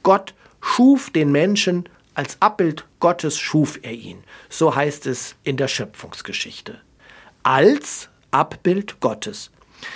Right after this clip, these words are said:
Das bedeutet in der Konsequenz, wir sind also Gott ebenbürtig. In uns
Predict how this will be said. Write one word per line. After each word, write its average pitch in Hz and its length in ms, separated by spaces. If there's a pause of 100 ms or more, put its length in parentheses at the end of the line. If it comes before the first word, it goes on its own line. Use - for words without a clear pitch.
(160)
Das - 160
bedeutet 160 480
in 143 80
der 143 100
Konsequenz, 139 880 (340)
wir 180 200
sind 330 440
also 160 600 (160)
Gott 240 420
ebenbürtig. 123 1000
In 190 400
uns 294 480